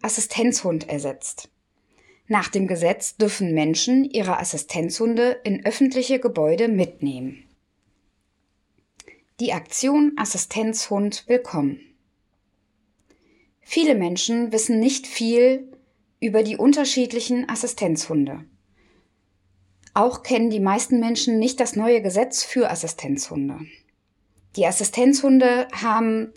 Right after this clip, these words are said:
zu allen öffentlichen zugänglichen Orten Zutritt. Das sind Orte, an die Menschen in Straßenkleidung gehen können. Es gibt immer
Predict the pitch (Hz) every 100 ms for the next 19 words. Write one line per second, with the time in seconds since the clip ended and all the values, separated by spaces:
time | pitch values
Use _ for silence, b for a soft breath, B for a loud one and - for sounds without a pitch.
0 | - - 240 254 294 285 247 254 262 262
1 | 254 - 240 233 - 262 233 233 226 -
2 | 233 180 185 185 196 196 - - - 165
3 | - - - - _ b b _ _ _
4 | _ _ _ _ _ _ _ _ _ _
5 | _ _ _ _ _ 294 - 254 - 175
6 | 175 220 208 254 - 208 202 196 180 247
7 | - 262 262 262 262 202 - - 180 185
8 | 269 262 254 262 262 196 202 175 151 156
9 | 135 135 - _ _ _ _ _ _ _
10 | _ b b _ 220 254 247 - 247 262
11 | 277 285 -